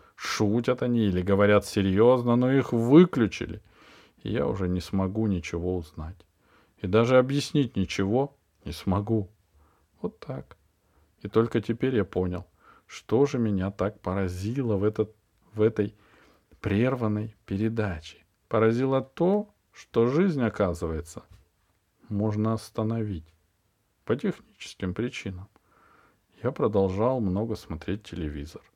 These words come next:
Скоро программы стали записывать заранее. Никаких накладок больше не было.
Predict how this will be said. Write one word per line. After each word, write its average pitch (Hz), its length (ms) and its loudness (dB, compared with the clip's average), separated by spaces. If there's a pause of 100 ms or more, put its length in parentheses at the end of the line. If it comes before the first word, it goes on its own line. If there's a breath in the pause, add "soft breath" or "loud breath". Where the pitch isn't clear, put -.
(800 soft breath)
Скоро 208 420 6
программы 120 640 6
стали 131 400 4
записывать 98 720 0
заранее. 95 720 4 (240 loud breath)
Никаких 151 560 -4
накладок 101 560 0
больше 95 400 -4
не 80 260 -6
было. 82 300 -10